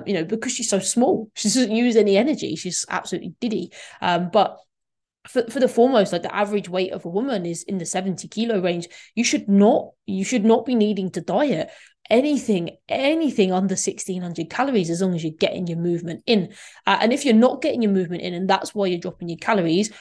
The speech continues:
fucking get your ass off the sofa and go and get your steps in, my girl, because you are making it impossible for yourself.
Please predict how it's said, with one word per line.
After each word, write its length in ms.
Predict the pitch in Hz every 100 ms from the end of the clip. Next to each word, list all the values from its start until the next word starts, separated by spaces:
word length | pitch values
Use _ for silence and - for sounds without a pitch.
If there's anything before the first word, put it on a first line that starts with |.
| _ _ 277
fucking 260 | 285 330
get 140 | 247 196
your 160 | 196
ass 200 | 196 190
off 80 | 170
the 60 | 170
sofa 380 | - 254 269
and 100 | 170
go 100 | 170
and 120 | 175 175
get 100 | -
your 60 |
steps 400 | - 254 - -
in, 80 | 202
my 120 | 175
girl, 280 | 156 165 156
because 320 | 202 196 220 - - -
you 180 | 240
are 80 | 254
making 480 | 220 208 208 208 180
it 160 | 170 - _ _
impossible 920 | 180 190 175 - 190 - 202 165 175
for 240 | 165 - 170
yourself. 560 | 165 156 - 170 160